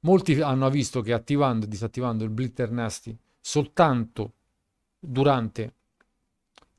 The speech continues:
la wait del blitter e del co-, pardon, la wait del sessantottomila per aspettare che il blitter finisca, lì c'è un vantaggio di un tre cinque per cento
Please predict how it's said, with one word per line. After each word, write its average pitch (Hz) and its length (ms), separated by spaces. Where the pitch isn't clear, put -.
la 123 120
wait 123 460
del 113 160
blitter 117 420
e 131 160
del 110 180
co-, 139 220
pardon, 117 640
la 113 100
wait 123 240
del 110 100
sessantottomila 117 840
per 117 280
aspettare 113 540
che 101 80
il 107 80
blitter 113 300
finisca, 113 500
lì 156 120
c'è 131 120
un 120 80
vantaggio 120 400
di 113 80
un 117 160
tre 135 180
cinque 120 300
per 107 140
cento 101 460